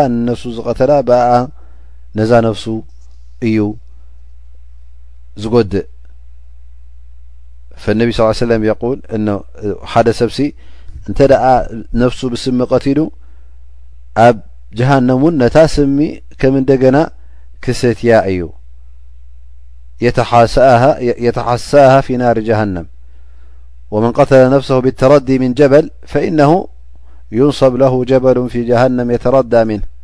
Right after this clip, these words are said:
ነፍሱ እውን ካብ ዝባን ጎቦ፣ ካብ ዓቢ ህንጻ ኮይኑ፣ ካብ ነዊሕ ቦታ እንተ ደኣ ነፍሱ ኣጽዲፉ ቀዲልዋ፣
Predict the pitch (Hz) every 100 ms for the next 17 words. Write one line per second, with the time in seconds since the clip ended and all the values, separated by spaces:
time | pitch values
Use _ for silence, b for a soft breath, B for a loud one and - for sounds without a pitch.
0 | - - - - - - - 113 123 139
1 | 131 131 131 117 113 104 - - 107 110
2 | 117 120 120 104 107 117 113 117 113 -
3 | - - - 110 110 110 110 113 117 104
4 | 117 113 113 110 110 110 110 107 110 113
5 | 120 120 110 113 113 117 - b b b
6 | b - 107 - 135 113 117 107 - -
7 | 104 117 113 123 123 117 117 110 120 117
8 | 117 123